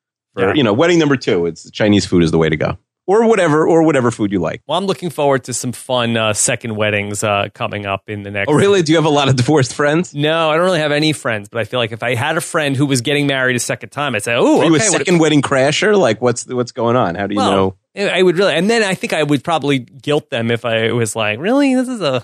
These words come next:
Speaker 2: a big to-do for a second wedding, right? You don't wanna just, like, get Chinese food?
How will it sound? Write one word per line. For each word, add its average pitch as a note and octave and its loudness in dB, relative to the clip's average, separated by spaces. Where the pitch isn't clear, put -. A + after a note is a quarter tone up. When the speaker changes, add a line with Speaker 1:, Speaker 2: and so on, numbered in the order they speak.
Speaker 2:
a - -20
big G#3 -8
to-do B3 2
for D#3+ 0
a - 0
second C#3 0
wedding, E3+ 0
right? C#3+ -2
You F3 -2
don't E3 2
wanna F3 2
just, D#3+ -4
like, C#3+ 0
get - -4
Chinese D#3+ 0
food? A3 2